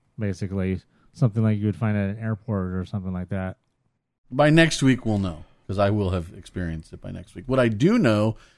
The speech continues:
Speaker 2: is that off of Magic Way, there's a specific entrance into this new structure just for disabled parking.
Speaker 1: So, yeah, new parking structure's open. Go check it out.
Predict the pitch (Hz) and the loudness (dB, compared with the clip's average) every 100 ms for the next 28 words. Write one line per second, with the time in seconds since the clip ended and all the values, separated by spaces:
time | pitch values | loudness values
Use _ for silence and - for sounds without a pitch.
0 | _ - 104 117 123 123 110 120 117 107 | _ -6 0 4 4 2 0 2 2 0
1 | 110 113 104 90 95 - - 98 - 120 | 2 2 2 -2 -6 -8 -6 -6 -2 -2
2 | 110 98 107 101 101 92 92 92 90 - | -2 -2 -2 -2 -2 -2 -2 -2 -2 -2
3 | 87 - 90 - 87 82 95 87 - 87 | -4 -2 -6 -6 -10 -8 -6 -6 -6 -8
4 | 85 82 82 82 90 - - - - _ | -6 -8 -8 -10 -14 -18 -18 -20 -20 _
5 | _ _ _ 170 202 269 202 151 165 175 | _ _ _ 6 8 8 8 8 10 10
6 | 175 170 180 160 156 185 196 175 175 - | 8 8 6 8 8 8 8 8 6 6
7 | 175 170 196 214 | 6 8 8 8